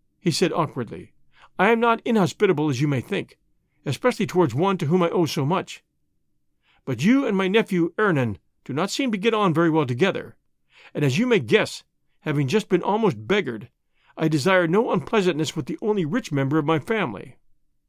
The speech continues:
I replied I was sure I did not wish to be the cause of any.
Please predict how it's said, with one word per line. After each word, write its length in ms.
I 80
replied 480
I 40
was 120
sure 240
I 80
did 140
not 180
wish 200
to 80
be 100
the 80
cause 360
of 160
any. 460